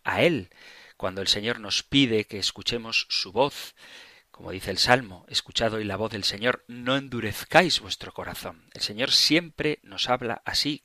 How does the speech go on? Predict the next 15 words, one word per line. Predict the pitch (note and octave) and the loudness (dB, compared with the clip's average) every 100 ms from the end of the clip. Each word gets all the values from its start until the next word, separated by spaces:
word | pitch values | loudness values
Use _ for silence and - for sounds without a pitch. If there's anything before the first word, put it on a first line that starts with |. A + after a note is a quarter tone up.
| _ | _
con | - G2 | -12 -12
ternura, | - G2 - B2 E3+ A2+ - | -8 -8 -8 -6 -2 -4 -4
y | G2+ | -8
nos | F#2+ - | -4 -4
pide, | - G3+ E3+ G#2 - - - - _ | 4 4 4 -2 -8 -16 -16 -18 _
"Volved | G2+ G2+ B2+ | -2 2 6
a | C3 | 6
mí | B2+ D#3 - _ - | 4 -2 -6 _ -8
de | A2 | -4
todo | B2 C3 | -2 -2
corazón, | A#2 G#2+ - C#3+ C#3+ A#2 | -2 -2 0 -2 -2 -8
porque | A2 - G#2+ | -10 -8 -8
yo | A2 | 0
soy | - B2+ B2+ _ _ _ | 0 0 -6 _ _ _
misericordioso | A2+ A2+ - G#2 - F#2 F2+ A#2+ - - - | -6 -2 -2 -2 -6 -8 -4 -2 0 -2 -8